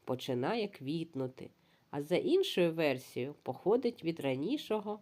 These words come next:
березол і пов'язана з народним промислом, заготівлею березового попелу для видо-, виготовлення скла. Зрозуміли, дітки? Ось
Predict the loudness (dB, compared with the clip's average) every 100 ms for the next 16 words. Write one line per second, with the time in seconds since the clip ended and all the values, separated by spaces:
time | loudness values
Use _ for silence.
0 | -8 -4 0 2 2 2 2 4 2 -4
1 | -20 -20 -12 -10 -4 -2 2 2 2 0
2 | -2 -2 0 0 0 0 -2 -2 0 2
3 | 2 0 -6 -6 -8 -10 -20 -20 _ -2
4 | 0 0 -2 0 2 4 4 2 0 -2
5 | 0 2 2 2 2 0 0 -2 0 0
6 | 0 0 0 0 -2 -10 -16 -16 -8 -4
7 | -2 0 0 0 -2 0 2 4 2 0
8 | 0 0 0 0 -2 -4 -8 -10 2 2
9 | 4 0 -4 -18 -20 _ _ _ _ _
10 | _ _ _ -12 -8 -8 -6 -4 0 0
11 | -2 -14 -20 -20 -20 _ _ _ _ _
12 | _ -16 -16 -16